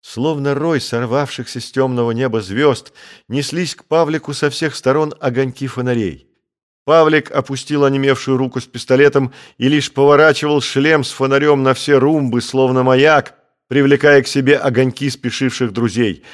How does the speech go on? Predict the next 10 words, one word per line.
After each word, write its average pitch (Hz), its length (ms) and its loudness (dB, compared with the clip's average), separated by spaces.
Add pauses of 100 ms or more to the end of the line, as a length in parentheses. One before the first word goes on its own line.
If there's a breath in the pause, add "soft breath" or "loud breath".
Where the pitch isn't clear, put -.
(160 loud breath)
Огоньки 143 420 2
росли, 131 380 0
множились 117 640 0
и 147 80 -2
вдруг 135 320 -2
завертелись 147 760 -2
вокруг 135 460 -4
Павлика 143 580 2 (320 loud breath)
бешеным 156 540 0
хороводом, 139 720 2